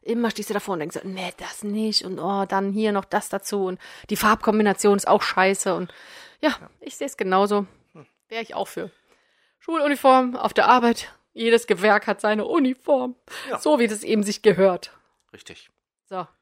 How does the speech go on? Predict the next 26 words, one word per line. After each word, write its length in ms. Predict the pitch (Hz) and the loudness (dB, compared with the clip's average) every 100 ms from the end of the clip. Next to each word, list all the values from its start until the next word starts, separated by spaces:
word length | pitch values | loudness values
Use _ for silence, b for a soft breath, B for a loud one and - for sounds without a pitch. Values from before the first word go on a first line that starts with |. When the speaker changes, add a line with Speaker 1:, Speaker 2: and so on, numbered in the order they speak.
| _ _ _ _ _ _ | _ _ _ _ _ _
Speaker 2:
Gut, 240 | 98 _ | -20 _
Speaker 1:
Das 140 | - - | -18 -6
war 80 | 196 | -4
Speaker 2:
dass 20 | |
Speaker 1:
jetzt 80 | 185 | 2
Speaker 2:
wir 60 | |
Speaker 1:
das 80 | 101 | 2
Speaker 2:
darüber 120 | 202 208 | 6 6
Speaker 1:
Wort, 140 | 202 | 6
das 120 | 214 | 4
Wort 200 | 202 214 | 8 8
zum 100 | 226 | 8
Speaker 2:
gesprochen 240 | 185 190 202 | 6 6 6
Speaker 1:
Sonntag 160 | 185 175 180 | 4 4 2
Speaker 2:
Ja. 60 | 151 | 0
Speaker 1:
jetzt. 80 | - - | -2 -4
Speaker 2:
<laughs> 500 | 143 - - - - | -4 -4 -16 -18 -10
Fast. 400 | - 104 - _ _ | 0 0 0 _ _
Wir 80 | 117 | -6
sind 120 | 120 | -2
ja 60 | 117 | 0
fast 100 | 98 | 0
Speaker 1:
Fast. 120 | - | -2
Speaker 2:
beim 140 | 95 | -2
Sonntag. 240 | 90 - - | -4 -2 4
Speaker 1:
Naja, 260 | 233 - | 6 8